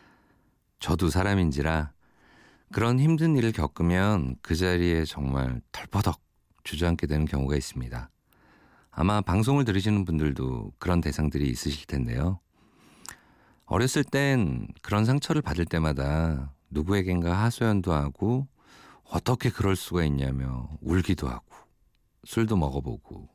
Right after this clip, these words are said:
그랬던 것 같습니다. 사람에게서 받은 상처를 또 다른 사람들과 만나서 풀기를 바랬던 시간이었던 거죠.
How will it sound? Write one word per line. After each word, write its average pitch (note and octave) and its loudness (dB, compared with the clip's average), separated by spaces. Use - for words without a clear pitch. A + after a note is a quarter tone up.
그랬던 E2 -2
것 D2+ -4
같습니다. B1 -10
사람에게서 C#3 0
받은 E2 0
상처를 E2 0
또 A2+ 2
다른 G2+ 2
사람들과 G#2+ 2
만나서 C2 -2
풀기를 E2+ 0
바랬던 C2 -4
시간이었던 D2+ -2
거죠. B1+ -10